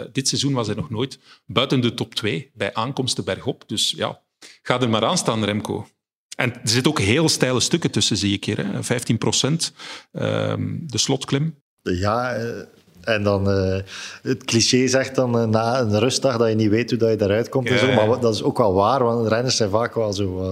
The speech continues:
Speaker 2: eh, zenuwachtig na een, eh, na een
Speaker 1: Ja.
Speaker 2: rustdag en weten ook niet hoe dat ze die rustdag moeten invullen.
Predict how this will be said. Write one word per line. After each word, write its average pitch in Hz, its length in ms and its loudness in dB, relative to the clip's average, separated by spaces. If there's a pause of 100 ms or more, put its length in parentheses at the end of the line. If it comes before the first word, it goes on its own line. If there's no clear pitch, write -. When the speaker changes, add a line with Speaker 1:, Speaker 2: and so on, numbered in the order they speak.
Speaker 2:
eh, 101 60 -4 (400)
zenuwachtig 131 760 2
na 120 140 0
een, 123 100 -2
eh, 120 280 -2
na 117 160 0
een 123 80 0
Speaker 1:
Ja. 117 40 0
Speaker 2:
rustdag 113 360 2
en 98 60 -2
weten 110 240 -2
ook 113 60 -8
niet 117 80 -4
hoe 104 80 -2
dat 107 120 0
ze 95 60 -4
die 98 80 -2
rustdag 104 300 -6
moeten 98 220 -6
invullen. 110 400 -2